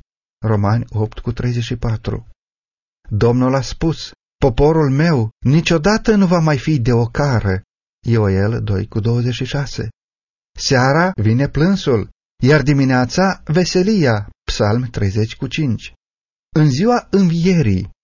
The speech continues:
acești ucenici s-au întâlnit cu Hristos Iisus, Domnul nostru, și inima lor ardea în ei când ascultau cuvintele sale.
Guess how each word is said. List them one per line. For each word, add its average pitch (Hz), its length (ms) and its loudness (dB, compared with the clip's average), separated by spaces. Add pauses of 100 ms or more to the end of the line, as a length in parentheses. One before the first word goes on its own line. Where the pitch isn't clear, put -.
acești 226 360 0
ucenici 196 420 2
s-au 175 200 0
întâlnit 175 360 0
cu 175 120 -2
Hristos 165 460 0
Iisus, 147 360 -2
Domnul 117 500 0
nostru, 120 640 -2 (340)
și 151 200 2
inima 180 300 2
lor 143 440 0
ardea 180 560 2
în 170 200 2
ei 165 320 4
când 123 180 -2
ascultau 120 500 0
cuvintele 104 460 -2
sale. 104 480 -4